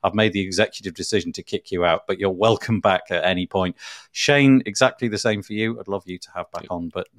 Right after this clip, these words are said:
Speaker 1: for now, Paul, farewell, mate. Uh, um, well, we'll probably have you back in about four <laughs> weeks or
Speaker 2: Well, I'll
Speaker 1: something,
Speaker 2: see
Speaker 1: so
Speaker 2: you, uh, I'll see you on Thursday.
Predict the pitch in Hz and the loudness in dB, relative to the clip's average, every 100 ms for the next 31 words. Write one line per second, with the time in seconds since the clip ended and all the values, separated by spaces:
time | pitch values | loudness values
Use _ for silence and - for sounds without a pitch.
0 | - - 95 101 101 101 _ - 143 151 | -14 -8 -2 0 -2 -4 _ 4 8 8
1 | 147 104 - _ _ _ _ _ _ _ | 6 4 -2 _ _ _ _ _ _ _
2 | - 127 127 117 107 87 80 92 - _ | -2 0 2 2 2 0 -6 -8 -10 _
3 | _ 98 98 95 92 - - 98 113 131 | _ -10 -6 -4 -6 -8 -8 -6 0 4
4 | 180 180 202 196 233 131 90 78 87 110 | 6 6 2 4 4 4 2 -2 0 0
5 | 135 113 82 - - 87 80 78 87 123 | 0 -2 -2 -4 -4 -2 -2 0 0 4
6 | - 135 123 - 175 180 151 220 220 202 | 6 6 6 6 8 6 4 4 6 6
7 | 180 180 170 175 170 160 - 214 220 185 | 4 6 8 8 6 4 0 2 2 4
8 | 208 233 196 131 117 | 4 2 2 -4 -4